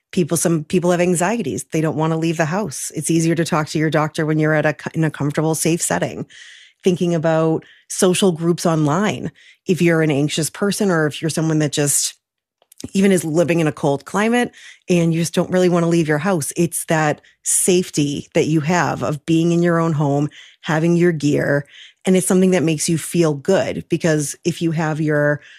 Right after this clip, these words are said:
strong visual with your camera and your lights, you're going to look good and you're going to feel good. And that can be amplified to many, many people.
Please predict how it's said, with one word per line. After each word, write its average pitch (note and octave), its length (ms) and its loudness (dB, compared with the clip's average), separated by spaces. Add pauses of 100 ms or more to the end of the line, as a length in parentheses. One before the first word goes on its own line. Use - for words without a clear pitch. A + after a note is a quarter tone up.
(120)
strong D#3 560 0
visual C#3+ 580 0
with C#3 160 -4
your C#3+ 140 0
camera E3 440 0
and D3+ 140 0
your D3 140 2
lights, D3 460 0 (300)
you're E3 140 2
going E3 240 2
to D#3 160 0
look D#3 280 0
good G#3 400 2
and D#3+ 260 0
you're D3+ 100 0
going D3+ 240 0
to D#3+ 140 -2
feel F#3 380 0
good. - 380 -4
And F3 120 2
that D3 140 0
can D#3+ 120 0
be D3+ 200 0
amplified C#3+ 560 -2
to C#3+ 280 -4 (440)
many, E3 320 4
many C#3+ 240 0
people. - 340 -4